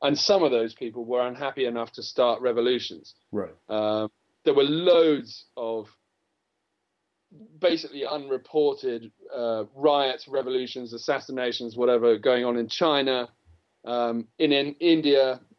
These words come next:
Speaker 1: and Nepal, there were separate Maoist, Marxist revolutions. All of these conflicts cited globalization as
Speaker 2: Yeah.
Speaker 1: their primary cause. And when I got to Africa, I actually, I found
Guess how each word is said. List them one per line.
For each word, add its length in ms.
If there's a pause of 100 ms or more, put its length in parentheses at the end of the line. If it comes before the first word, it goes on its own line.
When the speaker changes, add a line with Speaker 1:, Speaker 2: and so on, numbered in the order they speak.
Speaker 1:
and 200
Nepal, 760
there 140
were 220
separate 640 (160)
Maoist, 560
Marxist 580
revolutions. 800 (640)
All 380
of 120
these 400 (240)
conflicts 760 (200)
cited 680 (340)
globalization 680 (320)
as 100
Speaker 2:
Yeah. 60
Speaker 1:
their 140
primary 480
cause. 480 (460)
And 140
when 140
I 100
got 180
to 80
Africa, 340
I 140
actually, 220
I 60
found 340